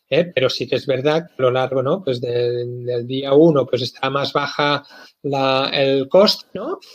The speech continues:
Eh, y hubieron, pues, aquí, pues, una semana o dos semanas, pues,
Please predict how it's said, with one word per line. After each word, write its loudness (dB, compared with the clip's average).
Eh, 4
y -2
hubieron, 2
pues, -2
aquí, -8
pues, 0
una -4
semana 2
o 4
dos 2
semanas, 0
pues, -2